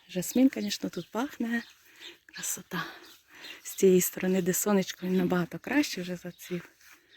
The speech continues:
Яка краса. Гарний такий. Там зараз зацвіте червона троянда. Ось така от.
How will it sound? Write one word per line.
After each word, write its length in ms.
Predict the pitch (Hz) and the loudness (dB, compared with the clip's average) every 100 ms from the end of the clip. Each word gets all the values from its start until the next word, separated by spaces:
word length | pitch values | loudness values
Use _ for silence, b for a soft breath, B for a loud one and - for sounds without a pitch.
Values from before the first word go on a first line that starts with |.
| B B B B B B B _ _ - | B B B B B B B _ _ -20
Яка 220 | - 185 - | -20 -18 -12
краса. 380 | 185 - - - - - _ _ _ - B B B B B B _ | -10 -6 -8 -8 -16 -20 _ _ _ -20 B B B B B B _
Гарний 640 | - 190 185 190 190 196 190 | -18 -12 -6 -6 -4 -6 -8
такий. 320 | - - 208 - - | -12 -10 -10 -10 -20
Там 220 | - 170 170 | -12 -10 -10
зараз 300 | 185 175 170 | -8 -6 -6
зацвіте 540 | 180 - - 180 175 - - B B B B B _ | -8 -14 -18 -10 -10 -10 -20 B B B B B _
червона 540 | - 175 165 170 170 160 | -6 -4 -2 0 0 -2
троянда. 640 | - 170 208 285 330 180 | -8 -8 2 6 8 6
Ось 140 | 170 - | -2 -8
така 320 | - - 185 | -16 -12 -10
от. 180 | 180 | -10